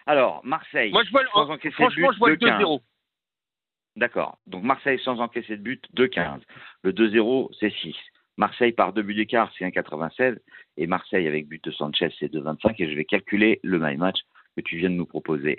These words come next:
Speaker 1: Lionel. Donc, on va sur créer mon pari et on fait résultat Marseille. Ensuite, on rajoute les deux équipes qui marquent, non. Ensuite, euh, l'écart,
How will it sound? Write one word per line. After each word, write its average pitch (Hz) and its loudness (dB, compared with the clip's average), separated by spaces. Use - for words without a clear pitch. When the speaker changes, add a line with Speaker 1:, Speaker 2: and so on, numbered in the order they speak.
Speaker 1:
Lionel. 95 0
Donc, 95 2
on 107 0
va 90 2
sur - -4
créer 95 2
mon 76 -8
pari 78 -4
et 95 -2
on 82 -2
fait 76 -2
résultat 87 -2
Marseille. 85 -2
Ensuite, 95 -4
on 87 -2
rajoute 85 -2
les 92 -2
deux 92 0
équipes - -6
qui 92 -4
marquent, - -2
non. 98 4
Ensuite, - -2
euh, 87 4
l'écart, 101 2